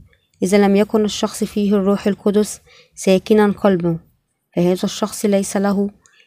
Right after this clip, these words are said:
يجب أن تتذكر أنه إن لم تؤمن ببر الله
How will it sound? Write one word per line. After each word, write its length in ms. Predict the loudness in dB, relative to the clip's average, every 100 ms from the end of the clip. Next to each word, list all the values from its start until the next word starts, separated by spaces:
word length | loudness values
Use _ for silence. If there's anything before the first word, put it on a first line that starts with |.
| _
يجب 220 | 2 2 2
أن 100 | -2
تتذكر 680 | -4 -4 -2 -2 -2 -2 0
أنه 500 | -2 0 0 -2 -4 -10 _ 0
إن 140 | 2
لم 160 | 2 0
تؤمن 380 | 0 0 0
ببر 420 | 0 0 0 2 0
الله 320 | 4 2